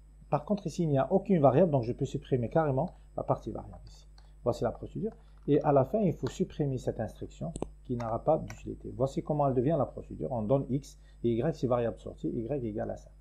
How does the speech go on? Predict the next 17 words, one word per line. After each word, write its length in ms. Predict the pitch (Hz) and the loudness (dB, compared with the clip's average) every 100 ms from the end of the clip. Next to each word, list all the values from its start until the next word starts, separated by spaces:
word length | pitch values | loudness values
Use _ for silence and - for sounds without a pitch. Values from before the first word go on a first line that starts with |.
| - - - - | -20 -20 -10 -4
Maintenant, 320 | 143 156 135 | 2 2 4
comment 280 | 175 170 143 | 2 2 2
on 40 | |
va 100 | 120 | 2
faire 200 | 123 110 | -2 -4
ici ? 300 | 98 - 214 - - - - 127 | -6 -4 -4 -6 -20 -20 -14 0
Donc, 200 | 131 131 | 0 2
dans 160 | 143 | 2
l'appel, 380 | 156 127 190 247 240 - - | 2 2 2 0 -4 -12 -4
puisqu'ici, 760 | 139 - - - 143 123 - - | -4 -4 -8 -6 -4 -2 -4 -4
il 80 | 117 | 0
y 80 | |
a 140 | 117 - | 0 0
un 60 | |
seul 180 | 120 123 | -4 -4
paramètre 500 | - 110 110 110 - | -4 -4 -6 -8 -6
formel, 420 | 120 104 131 220 | -2 0 2 0